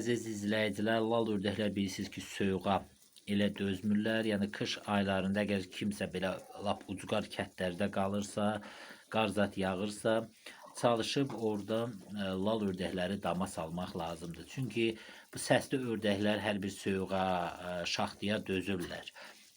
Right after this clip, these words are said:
Çünki onların əti, e, yəni yağlı olur deyə, hətta kəsəndə də mən həmişə demişəm ki, e, qışqıran ördəklər qəşəng qoyun əti kimi yağlı olur, ancaq bu lal ördəklər mal əti kimi olur da. E, və soyuq olanda da,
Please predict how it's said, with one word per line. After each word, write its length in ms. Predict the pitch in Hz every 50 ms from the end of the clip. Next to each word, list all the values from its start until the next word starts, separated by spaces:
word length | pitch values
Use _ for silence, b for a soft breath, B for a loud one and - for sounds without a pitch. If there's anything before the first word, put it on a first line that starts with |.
| - - 98
Çünki 320 | - - 117 101 117 113
onların 400 | 110 107 104 101 101 107 110 104 101 -
əti, 380 | 101 95 - - - 110 104 104 104 107 107 -
e, 160 | - 98 92 92 90 90 90 90 87 87
yəni 260 | 90 90 87 87 87 87 87 - - - - 92 87
yağlı 400 | 92 95 98 90 90 98 101 101 95 90 87
olur 260 | 90 92 92 87 82
deyə, 320 | 85 82 82 87 90 90
hətta 220 | 90 - - 90 - -
kəsəndə 420 | - 82 - - 92 87 87 92 87 87
də 20 | 87 87
mən 80 | 85 90 92
həmişə 260 | 85 - - 90 82 90
demişəm 340 | 87 87 - 101 90 87 87
ki, 160 | - 107 107
e, 320 | 104 101 98 95 90 87 87 85 - -
qışqıran 400 | - - - 104 101 101 95 90
ördəklər 320 | 85 - - - 98 90 -
qəşəng 260 | 92 - 98 90 -
qoyun 240 | 101 92 92 95 92 85 -
əti 160 | - - -
kimi 160 | 92 95 92
yağlı 320 | 92 90 87 85 92 95 87
olur, 240 | 90 101 101 107
ancaq 240 | 107 101 98 92 -
bu 160 | - 101 101
lal 180 | 104 101 95 92 87
ördəklər 500 | 87 92 87 - 92 95 98 107 104 B B B B B B -
mal 240 | 98 98 95 80 78
əti 160 | - - - - -
kimi 160 | - 85 80
olur 240 | 82 85 85 85 101
da. 140 | 113 120 120 B B B B B B B B B B B B -
E, 80 | 104
və 160 | 104 107 127 127 -
soyuq 400 | - - 139 139 156 143 - - 127 120
olanda 460 | 120 117 113 113 113 110 123 123 113
da, 180 | 113 110 107 117